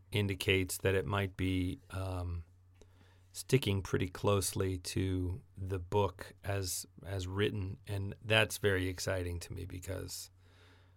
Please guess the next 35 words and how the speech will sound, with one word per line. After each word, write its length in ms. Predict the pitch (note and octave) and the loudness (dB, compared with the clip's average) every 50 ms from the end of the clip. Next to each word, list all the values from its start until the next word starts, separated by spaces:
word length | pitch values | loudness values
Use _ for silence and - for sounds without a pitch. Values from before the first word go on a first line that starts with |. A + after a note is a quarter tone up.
| - _ _ - - _ _ - - | -20 _ _ -20 -20 _ _ -14 -2
there's 260 | - G2+ G#2+ G#2 F#2+ G2 | 2 4 4 6 6 6
a 60 | F#2 | 4
lot 540 | F2 F2 F2+ F#2 F#2+ G2 F#2 F2+ F2+ - - _ _ _ - - - | 4 4 6 6 6 6 6 4 2 0 -4 _ _ _ -20 -12 -6
that 200 | - G#2 F#2 - | -4 -4 -2 -2
still, 400 | - - - - G#2 G2+ G2 - | -4 -2 0 2 2 4 2 2
I 120 | F#2+ G2 G2+ | 2 2 2
just 160 | G#2+ G#2 F#2+ | 2 2 2
went 180 | G#2 G2 F#2 F2+ | 2 0 0 2
back 240 | G2 F#2 F#2 F2+ | 2 2 0 0
and 100 | G2 F#2 F#2 | -2 -4 -4
reread 400 | F#2 F#2 F2+ F#2 F#2+ F#2+ F2+ F2+ | -2 -2 -2 0 0 -2 -2 -4
the 60 | F#2 | -6
book, 320 | F2+ F#2 F#2 F#2 F2+ - | -6 -6 -6 -6 -6 -8
and 300 | - - G2+ G2 G#2 A2 - - | -8 -8 -6 -8 -8 -10 -8 -6
there's, 340 | G#2 G#2 G2+ F#2+ - - | -4 -4 -4 -4 -4 -6
um, 320 | G#2 F#2 F2 E2+ E2 E2 E2 E2+ - - _ _ _ _ _ _ _ - - _ _ _ _ - - - | -6 -4 -4 -4 -6 -6 -8 -12 -16 -20 _ _ _ _ _ _ _ -20 -20 _ _ _ _ -20 -10 -6
there's 160 | - B2+ A2 A2 | -4 0 2 2
a 60 | F2+ | 2
lot 320 | E2+ F2+ F#2 F#2+ F#2+ F2+ | 2 2 4 4 4 2
in 120 | E2+ E2+ F2 | 2 0 0
that 280 | E2+ E2 E2+ - - - _ _ _ _ - | -2 -2 -4 -4 -8 -12 _ _ _ _ -10
that 180 | F#2+ G2 F#2+ - | -8 -6 -6 -8
feels 320 | - - G#2 F#2+ F2+ E2+ | -6 -4 -4 -4 -4 -4
fresh. 360 | - - - G2 F#2 F2 - | -4 -2 -2 0 0 0 -2
It 40 | - | -4
was 140 | G#2 F#2+ F#2+ | -4 -2 0
written 260 | G2 F#2 - F#2+ G2 | 0 0 0 -2 -2
in 120 | F#2+ F#2+ G2 | -4 -4 -4
the 100 | G2 F#2+ | -2 -2
early 240 | G2 G2 F#2+ F#2 F#2 | -2 -2 -2 -4 -4
sixties. 640 | - - G#2 A2 - - - - - - - - - - - - - - - - - - - - - - - - - - - - - | -4 -2 -2 -2 -4 -4 -10 -10 -10 -12 -14 -18 -20 -20 -20 -20 -20 -20 -20 -20 -20 -20 -20 -20 -20 -20 -20 -20 -20 -20 -20 -20 -12
Still 320 | - - - - - C#3+ C#3 | -8 -8 4 8 10 10 10
feels 260 | C#3 - A2 G2+ E2+ | 10 8 8 6 6
fresh 280 | - - F2 D#2+ - - | 6 2 2 2 2 2
today 520 | - - E2 F2 F2 D#2+ C#2+ - - - | 0 2 2 4 4 4 2 0 -4 -10